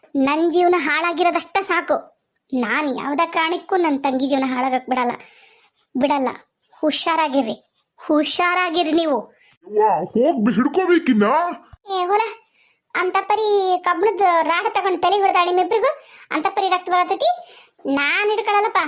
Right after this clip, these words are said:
Speaker 1: ಮೊದ್ಲ ನನ್ ತಲೆ ಕೂಲ್ಸ್ಬೇಕಿಲ್ಲ. ನನ್ ತಲೆ ನಾ ಕೂಳಾಗತ್ತ. ಏ, ಹೋಲ, ಎದ್ದು ಹಿಡ್ಕೊಂಬೋಗಕ್ಕಿನ್ನ. ಎಲ್ಲೊಕ್ಕೊಳ್ಬೇಕಿ? ಹೋಲಿ. ಕತ್ತಿ ಎಲ್ಲಿ ಹೋದ್ರೇನು?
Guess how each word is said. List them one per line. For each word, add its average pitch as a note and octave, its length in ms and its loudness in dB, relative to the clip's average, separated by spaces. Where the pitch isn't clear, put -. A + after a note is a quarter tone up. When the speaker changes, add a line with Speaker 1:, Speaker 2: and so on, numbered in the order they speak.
Speaker 1:
ಮೊದ್ಲ D4+ 240 0
ನನ್ F#4 260 0
ತಲೆ F4+ 220 2
ಕೂಲ್ಸ್ಬೇಕಿಲ್ಲ. G4 640 0
ನನ್ D4+ 280 -2
ತಲೆ F4+ 160 2
ನಾ D#4+ 200 0
ಕೂಳಾಗತ್ತ. E4 400 0
ಏ, F4+ 40 2
ಹೋಲ, G4 180 2
ಎದ್ದು G4+ 160 2
ಹಿಡ್ಕೊಂಬೋಗಕ್ಕಿನ್ನ. G#4 600 0
ಎಲ್ಲೊಕ್ಕೊಳ್ಬೇಕಿ? B3 1120 -2
ಹೋಲಿ. C4 520 -2
ಕತ್ತಿ C4+ 520 -4
ಎಲ್ಲಿ D4 340 0
ಹೋದ್ರೇನು? C4+ 640 0